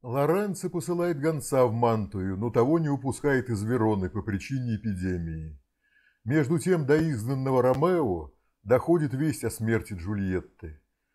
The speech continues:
Он покупает яд и решает поехать на родину, чтобы покончить с собой у тела жены. Ромео приезжает ночью на кладбище и начинает вскрывать склеп Капулетти.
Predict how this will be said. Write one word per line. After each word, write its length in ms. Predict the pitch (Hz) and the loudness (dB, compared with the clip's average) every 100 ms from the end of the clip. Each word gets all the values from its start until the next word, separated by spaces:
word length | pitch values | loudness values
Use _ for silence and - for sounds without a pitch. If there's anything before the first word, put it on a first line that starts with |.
| _ | _
Он 220 | - 143 117 | -2 0 0
покупает 560 | 135 135 135 127 113 | -2 0 4 4 2
яд 420 | 98 135 170 151 - | 0 4 4 2 -4
и 120 | 107 | -2
решает 460 | 101 - 139 143 95 | -2 0 0 -2 0
поехать 460 | 120 123 - 110 | 0 2 -2 -4
на 120 | 110 | -2
родину, 640 | 107 147 117 95 82 78 - | 0 2 0 -2 -6 -10 -14
чтобы 280 | - 113 98 | -8 -2 0
покончить 600 | 107 101 151 156 - 113 | 0 0 0 -2 -4 -12
с 60 | - | -2
собой 320 | 117 117 104 | 0 2 0
у 80 | 92 | -2
тела 340 | - 104 95 | -2 -2 -2
жены. 500 | 87 92 87 82 76 _ _ _ _ _ _ _ _ _ _ _ _ | -2 -4 -4 -8 -10 _ _ _ _ _ _ _ _ _ _ _ _
Ромео 480 | 107 107 151 196 190 | 0 4 6 6 4
приезжает 600 | 180 165 156 123 165 151 | 4 0 2 2 2 2
ночью 320 | 131 156 - | 0 0 0
на 140 | 131 131 | -2 -2
кладбище 680 | 117 107 92 87 82 - 85 | 2 2 2 -4 -8 -8 -4
и 40 | |
начинает 460 | 104 104 110 151 139 | -2 -2 0 0 0
вскрывать 520 | - 127 123 113 104 | -4 -2 2 4 2
склеп 360 | - 101 98 - | -2 -2 -2 -4
Капулетти. 800 | 101 - 101 92 82 - 85 | -10 -4 -2 -2 -4 -8 -12